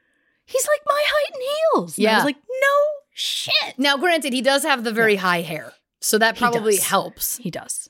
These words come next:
Speaker 2: It probably helps. But
Speaker 1: Sure.
Speaker 2: yeah, I was, I was expecting him to be, be littler. But there's another one that I've, I'll say it, I've kept from you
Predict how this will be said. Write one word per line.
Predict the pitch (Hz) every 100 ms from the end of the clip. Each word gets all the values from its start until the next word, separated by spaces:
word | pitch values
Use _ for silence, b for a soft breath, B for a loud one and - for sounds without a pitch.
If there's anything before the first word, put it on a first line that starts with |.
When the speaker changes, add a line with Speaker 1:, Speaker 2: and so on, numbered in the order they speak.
| _
Speaker 2:
It | 165
probably | 220 202 185
helps. | 165 156 -
But | 233
Speaker 1:
Sure. |
Speaker 2:
yeah, | 277 302
I | 202 247
was, | 254 - 226
I | 226
was | 254 214
expecting | - - 285 269
him | 233
to | 220
be, | 208
be | 196 - 196
littler. | 190 226 175 - _
But | 202
there's | 214 208
another | 226 226 254 285
one | 285 262
that | 214
I've, | 196 170 - _ _ -
I'll | 202
say | 208 196
it, |
I've | 180 170
kept | 170 -
from | 151
you | 139